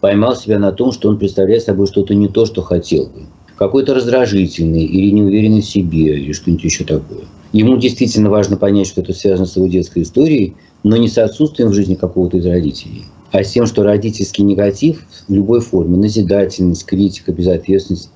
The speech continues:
или действительно отсутствие, что этот негатив вызвал встречный протест у ребёнка, вызвал осуждение своего родителя. Вот это главный токсикоз для психики. Вот с этим потом во взрослом состоянии человеку надо бороться. Вытеснять осуждение родителя.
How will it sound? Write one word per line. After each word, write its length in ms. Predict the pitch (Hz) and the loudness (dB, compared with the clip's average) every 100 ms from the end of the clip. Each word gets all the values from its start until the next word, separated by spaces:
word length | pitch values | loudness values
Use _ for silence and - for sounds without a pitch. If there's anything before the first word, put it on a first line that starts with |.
| - | -2
или 180 | 101 95 | 0 0
действительно 500 | 92 - 87 85 82 | -4 -4 -4 -2 -4
отсутствие, 500 | - 76 - - - - - | -4 -12 -14 -18 -18 -20 -20
что 160 | - - | -6 -4
этот 220 | 104 95 | -2 -2
негатив 420 | 101 101 98 135 | -2 0 0 0
вызвал 360 | 98 95 117 - | 0 0 0 0
встречный 460 | - 104 107 - 104 | -2 0 0 0 -2
протест 500 | 101 98 98 82 - | -2 -2 -2 -4 -4
у 40 | |
ребёнка, 440 | 76 67 64 - | -6 -6 -10 -6
вызвал 260 | 78 87 87 | -2 -2 -2
осуждение 500 | 95 - 90 98 90 | -4 -4 -2 0 0
своего 280 | 85 80 78 | 0 -2 0
родителя. 460 | 76 73 - - - - - - | 0 -4 -10 -20 -20 -20 -10 -2
Вот 180 | 104 | 0
это 180 | - - | 2 2
главный 300 | 98 101 104 | 0 2 0
токсикоз 460 | 98 87 - - 87 | -2 -8 -10 -6 -2
для 160 | 90 | -2
психики. 520 | 82 - - - - - _ | -4 -8 -14 -16 -20 -20 _
Вот 200 | 101 101 | -2 2
с 20 | |
этим 240 | 120 117 98 | 0 0 0
потом 260 | 95 98 | 0 0
во 140 | 95 92 | 0 0
взрослом 340 | 107 95 92 | 0 -2 -4
состоянии 480 | - 82 92 117 120 | -8 -2 0 2 0
человеку 320 | - 95 95 | 0 0 0
надо 200 | 92 90 | 0 0
бороться. 520 | 90 85 71 - 82 - _ - | 0 0 -4 -8 -14 -16 _ -2
Вытеснять 680 | 101 107 104 - 107 131 131 | 0 2 0 0 2 0 -2
осуждение 600 | 98 95 87 95 101 95 | -6 -4 0 2 2 2
родителя. 540 | 90 76 71 - 71 | 0 -2 -10 -12 -20